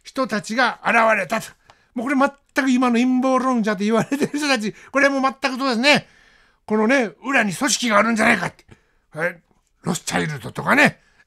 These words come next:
あ、これあんまこういう名前出したかとか。ね。まあまあ、イルミナティとかね。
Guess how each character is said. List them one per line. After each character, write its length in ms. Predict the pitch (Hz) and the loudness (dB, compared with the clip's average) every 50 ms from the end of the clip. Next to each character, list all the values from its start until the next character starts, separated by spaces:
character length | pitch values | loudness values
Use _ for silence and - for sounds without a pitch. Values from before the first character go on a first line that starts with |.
| _ | _
あ、 100 | _ - | _ -12
こ 100 | 131 165 | -8 -4
れ 60 | 175 175 | -4 -2
あ 20 | |
ん 40 | 196 | -2
ま 60 | 180 | -4
こ 140 | - - 214 | -2 -2 -2
う 20 | |
い 20 | 208 | 0
う 20 | |
名 100 | 226 233 | 0 0
前 100 | 240 214 | 0 -2
出 100 | 160 - | -4 -6
し 60 | - | -10
た 60 | - - - - - | -16 -14 -14 -14 -14
か 80 | - 190 | -14 -16
と 180 | - - 220 - | -12 -10 -10 -10
か。 60 | - _ _ - - - - | -10 _ _ -20 -16 -6 -2
ね。 240 | 214 190 - - - _ - - - - _ | 0 2 0 0 -2 _ -20 -20 -20 -14 _
ま 120 | - 185 190 | -4 0 4
あ 20 | |
ま 100 | 220 240 | 4 4
あ、 180 | 220 - - - _ _ _ _ _ _ - | 4 4 0 -4 _ _ _ _ _ _ -10
イ 100 | 175 160 | -6 -6
ル 120 | 180 185 | -4 -4
ミ 120 | 170 175 175 | -4 -4 -2
ナ 140 | 165 143 131 | -2 -4 -6
テ 60 | - | -8
ィ 200 | - - - - | -12 -16 -12 -4
と 60 | - | 0
か 80 | 220 269 | 2 4
ね。 160 | 277 214 - | 4 4 2